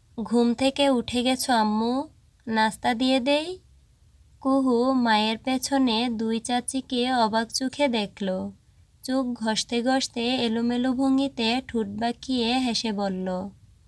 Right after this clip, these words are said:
"হাই বড় মা, ছোট মা।"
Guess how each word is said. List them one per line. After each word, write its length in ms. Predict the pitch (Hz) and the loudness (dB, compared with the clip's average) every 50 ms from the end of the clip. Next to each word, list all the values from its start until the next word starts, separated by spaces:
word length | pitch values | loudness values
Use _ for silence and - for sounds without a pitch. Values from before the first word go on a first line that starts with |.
| - - - - - - | -20 -20 -20 -20 -20 -20
"হাই 340 | - - 254 247 254 269 262 | -6 0 4 4 4 4 4
বড় 300 | 226 233 220 214 214 214 | 2 0 0 0 0 0
মা, 420 | 214 214 214 214 214 214 226 233 - _ _ _ _ _ _ - | 0 2 2 2 2 0 -2 -6 -12 _ _ _ _ _ _ -8
ছোট 280 | - 240 226 220 - | -4 -4 -4 -2 -2
মা।" 460 | 220 220 220 214 214 220 214 214 220 | 0 0 2 4 4 2 2 0 -4